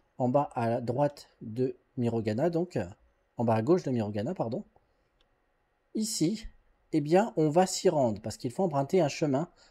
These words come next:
pour aller voir un vendeur que l'on n'est même pas censé connaître, que j'ai découvert en, en vérité un petit peu par hasard,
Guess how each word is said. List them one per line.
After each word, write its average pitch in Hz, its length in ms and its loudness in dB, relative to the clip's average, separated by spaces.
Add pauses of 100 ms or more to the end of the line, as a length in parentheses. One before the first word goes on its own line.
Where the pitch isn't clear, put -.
(100)
pour 180 120 6
aller 160 140 6
voir 185 240 2
un 151 80 4
vendeur 170 400 2
que 190 120 6
l'on 185 160 6
n'est 175 120 6
même 208 180 4
pas 220 120 -4
censé 190 340 0
connaître, 143 460 0
que 131 160 -2
j'ai 135 260 -2
découvert 139 460 0 (380)
en, 131 80 2
en 143 220 0
vérité 160 380 4
un 175 80 6
petit - 140 -8
peu 175 100 6
par 175 180 4
hasard, 131 440 4